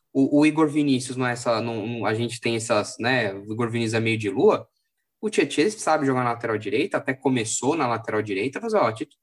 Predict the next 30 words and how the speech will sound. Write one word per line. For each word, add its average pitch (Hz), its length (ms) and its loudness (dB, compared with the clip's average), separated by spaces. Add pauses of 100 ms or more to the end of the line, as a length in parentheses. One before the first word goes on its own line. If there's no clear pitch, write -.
ele 143 280 2
tem 170 140 2
um 180 140 0
bom 135 180 2
físico, 113 480 -10 (580)
é, 104 540 2 (140)
tem 135 120 4
noções 120 440 2
de 107 80 -2
marcação, 104 800 -2
mas, 247 80 -4
ó, 233 80 -2
Tietchan, 240 420 0 (640)
tem 156 80 2
uma 196 120 6
vaga 214 240 4
na 220 100 4
direita 202 380 2
aqui, - 200 -2
vamos 147 220 2
voltar 127 280 0
às 101 100 -6
origens? 107 420 -2
Vamos 131 340 0
voltar 104 680 -2
a - 20 -12
ser - 160 -4
o 101 100 2
bom 123 220 0
Tietchan? 151 460 -2